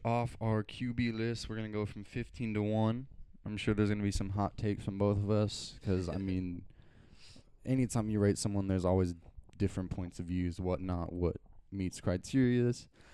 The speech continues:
Speaker 1: And then we're gonna just talk about a little bit more N B A, uh,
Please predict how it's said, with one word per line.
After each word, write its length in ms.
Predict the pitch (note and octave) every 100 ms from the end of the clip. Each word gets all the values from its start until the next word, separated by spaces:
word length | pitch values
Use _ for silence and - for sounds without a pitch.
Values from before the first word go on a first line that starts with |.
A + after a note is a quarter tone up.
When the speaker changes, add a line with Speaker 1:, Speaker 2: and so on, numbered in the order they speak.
| - -
Speaker 1:
And 160 | A2 G#2+
then 160 | G#2
we're 100 | G#2 G2+
gonna 520 | G2+ G2 F#2+ F#2+ G2 -
just 160 | A2+
talk 100 | E3
about 140 | F3 D3+
a 40 | C3
little 200 | B2 A2+
bit 160 | A2+
more 220 | G#2+ G#2+ -
N 160 | G2
B 160 | G2 G2
A, 200 | F#2+ G2+ - - - -
uh, 360 | G2 F#2+ F#2